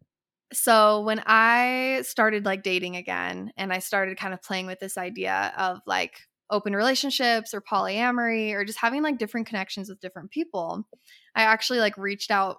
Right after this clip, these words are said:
to Walter and I said,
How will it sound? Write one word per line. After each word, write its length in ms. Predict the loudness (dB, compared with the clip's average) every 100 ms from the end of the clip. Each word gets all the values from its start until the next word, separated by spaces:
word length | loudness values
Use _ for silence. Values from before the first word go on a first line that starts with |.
| _
to 200 | -8 -4
Walter 640 | 0 0 0 -4 -4 -4 -6 _ _ _ -2
and 600 | 2 4 4 0 -6 -12 _
I 100 | -4
said, 600 | -2 0 2 2 0 -6